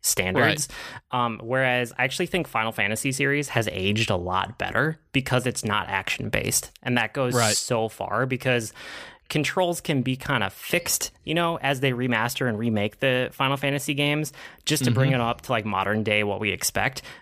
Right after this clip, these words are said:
Speaker 1: But the core gameplay is fine. You just adjust the controls a little bit.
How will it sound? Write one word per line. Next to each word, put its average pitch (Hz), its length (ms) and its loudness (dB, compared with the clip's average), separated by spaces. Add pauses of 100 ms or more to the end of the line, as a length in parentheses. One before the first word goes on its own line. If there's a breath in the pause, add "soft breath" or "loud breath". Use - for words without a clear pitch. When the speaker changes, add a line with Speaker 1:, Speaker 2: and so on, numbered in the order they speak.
Speaker 1:
But 143 120 2
the 160 60 -2
core 190 320 -2
gameplay 123 680 0 (180)
is 156 260 -6
fine. 101 420 -2
You 120 120 0
just 135 200 0
adjust 127 280 0
the 113 60 -2
controls 98 420 0
a 92 60 0
little - 180 -2
bit. - 300 -2